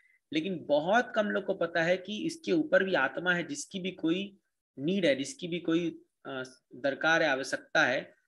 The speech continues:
उसको पूरा करने के लिए कोई भी, बहुत कम लोग ऐसा जो उसको समझ पाते हैं। ये प्रभु जी बता रहे हैं। चलिए next paragraph।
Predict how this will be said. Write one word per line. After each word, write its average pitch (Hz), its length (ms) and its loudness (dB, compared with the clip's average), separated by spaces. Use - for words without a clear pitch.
उसको - 300 -6
पूरा 180 260 2
करने 147 340 -4
के 151 60 -6
लिए 214 160 -4
कोई 180 340 0
भी, 240 420 -2
बहुत 165 500 -2
कम 202 100 4
लोग 185 360 2
ऐसा 175 200 0
जो 165 140 -2
उसको 170 260 -4
समझ 139 240 -6
पाते 120 300 -6
हैं। - 160 -16
ये 143 80 -2
प्रभु 135 180 -2
जी 147 80 -2
बता 131 220 -10
रहे 113 120 -10
हैं। - 80 -18
चलिए 127 200 -2
next 135 220 -8
paragraph। 139 400 -2